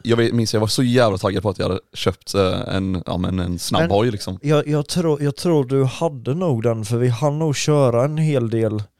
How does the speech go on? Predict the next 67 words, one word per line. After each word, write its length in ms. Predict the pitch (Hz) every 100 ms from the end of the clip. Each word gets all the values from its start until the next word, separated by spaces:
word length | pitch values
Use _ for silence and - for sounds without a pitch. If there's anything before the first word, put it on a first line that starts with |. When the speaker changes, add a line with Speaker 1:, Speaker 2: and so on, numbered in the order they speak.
| _ _ _ _ _ _ _ -
Speaker 1:
Ja, 60 |
för 120 | 113
det 100 | 117
här 80 | 120
Speaker 2:
För 60 | -
Speaker 1:
var 100 | 135
ju 60 | 110
Speaker 2:
jag, 80 |
Speaker 1:
i 40 | 104
Speaker 2:
men 140 | 104
Speaker 1:
slutet 420 | 160 113 98 90
på 60 | 78
året 160 | 92 98
var 180 | 107 95
det, 80 | - _ _ _ _ _ _ -
när 100 | 139
jag 80 |
Speaker 2:
Ja, 80 | 143
Speaker 1:
köpte 140 | 156 95
den. 200 | 87 123 _
Speaker 2:
för 120 | - 147
jag, 160 | 147
jag 180 | 147 147
hann 220 | 147 165
ju 80 | 139
ändå 200 | 139 131
köra 360 | 117 143 135 123
en 80 | 143
hel 240 | 160 127
del, 220 | 110 113 110 104 - _
eh, 260 | 120 113 120 113
det 160 | 113 110
året. 580 | 110 117 120 147 - - _ _ _ _ _ _ _ -
Och, 540 | 123 120 120 120 120 - _ _ _ _
för 80 | 123
jag 80 | 139
kommer 160 | 156 156
ihåg 100 | 135
att 60 |
jag 100 | 127
krockade 360 | - - 143 139
i 80 | 131
början 340 | 131 113 104
av 80 | 107
året. 360 | 101 110 - - _ -
Speaker 1:
Ja, 180 | 101 107
precis. 220 | - 101
Speaker 2:
Eh, 80 | 117
Speaker 1:
Ja, 180 | 117 120
Speaker 2:
och 100 | 120
det 80 | 131
var 120 | 127
ju 80 | 123
hela 240 | 131 117
den 100 | 110
händelsen 440 | 113 117 110 104 107
med 120 | 104
att 100 | 104
jag 100 | 104
smackar 440 | - 113 110 113
in 140 | 107 104
i 40 |
en 80 | 104
bil 180 | 104 104
bakifrån 540 | 104 107 110 101 117
med 100 | 120
hojen. 320 | 127 113 107